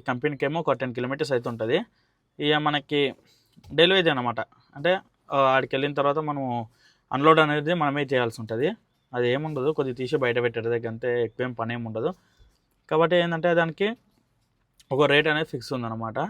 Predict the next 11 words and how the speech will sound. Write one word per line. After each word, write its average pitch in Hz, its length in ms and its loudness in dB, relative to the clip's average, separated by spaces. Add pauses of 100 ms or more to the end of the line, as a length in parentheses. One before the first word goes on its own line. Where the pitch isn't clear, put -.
(340)
కాకపోతే 147 300 0 (380)
ఈ - 20 0 (180)
మన 135 80 -2 (220)
చుట్టుప-, 131 500 0 (100)
మన 120 100 -4 (100)
సరౌండింగ్ 135 440 -4
ఏరియాలలో 123 440 -4
ఎక్కడున్నా 131 400 -6
సరే 120 180 -6
వెళ్ళాలి, 117 300 -2 (560)
ఒకటే 139 180 2